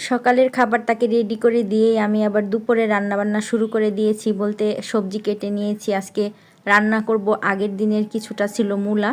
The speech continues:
ওইগুলো দিয়ে ছোট মাছ চচ্চড়ি করব। মূলার সঙ্গে একটু আলু দিয়েছি, আর অনেকগুলো পুঁই শাক আনা ছিল, ফ্রিজে ছিল, পুঁই শাকগুলো একদম শুকায় গেছে। আর ফ্রিজ থেকে কিছুটা মাংস বের করে নিয়েছি, একেবারেই অল্প পরিমাণে,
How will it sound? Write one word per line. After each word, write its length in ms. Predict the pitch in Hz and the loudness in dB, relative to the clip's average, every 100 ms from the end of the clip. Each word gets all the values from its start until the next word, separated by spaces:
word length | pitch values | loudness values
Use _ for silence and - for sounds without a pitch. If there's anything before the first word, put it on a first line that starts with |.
| 294 | -2
ওইগুলো 320 | 202 190 202 | -4 -2 -2
দিয়ে 180 | 190 208 | 0 -4
ছোট 200 | 208 190 190 | -4 -4 -4
মাছ 200 | 196 208 | -4 -2
চচ্চড়ি 420 | 208 196 208 202 | -4 -2 -4 -4
করব। 260 | 202 202 190 240 | -4 -6 -2 -2
মূলার 340 | 220 190 190 | 0 0 -2
সঙ্গে 220 | 202 190 | -4 -4
একটু 180 | 190 - | -6 -2
আলু 200 | 185 190 196 | -2 -2 -2
দিয়েছি, 440 | 208 208 214 220 240 - - _ - | -2 -4 -2 -4 -4 -10 -20 _ -6
আর 120 | 208 208 | -2 0
অনেকগুলো 480 | 214 240 226 233 240 | 2 0 0 0 0
পুঁই 240 | 240 214 | 0 -2
শাক 180 | 214 202 | 0 -2
আনা 220 | 196 202 | 0 -2
ছিল, 160 | 208 208 208 | -2 -2 -2
ফ্রিজে 400 | 208 196 185 208 | -2 -4 -2 -4
ছিল, 200 | 214 208 | -4 -4
পুঁই 220 | 240 208 | -2 -4
শাকগুলো 380 | 208 196 185 196 | -4 -6 -4 -4
একদম 300 | 196 196 226 233 | -4 -4 -6 -4
শুকায় 400 | 240 220 208 196 | -6 -2 -2 -2
গেছে। 280 | 202 - 214 - - - - - - | -6 -4 -4 -4 -20 -20 -20 -20 -2
আর 140 | 202 214 | 2 2
ফ্রিজ 300 | 214 226 269 - | 2 -4 -4 -2
থেকে 200 | 269 254 | -2 -2
কিছুটা 420 | 247 233 233 226 214 | -4 -4 -4 0 2
মাংস 320 | 208 202 214 | 2 0 -2
বের 220 | 220 214 214 | 0 0 -2
করে 200 | 214 208 | -2 0
নিয়েছি, 320 | 208 214 214 | 0 -2 0
একেবারেই 500 | 208 196 208 220 226 | -2 -2 -4 0 2
অল্প 240 | 202 196 196 | 2 0 -2
পরিমাণে, 560 | 214 214 214 214 208 | -2 0 0 0 0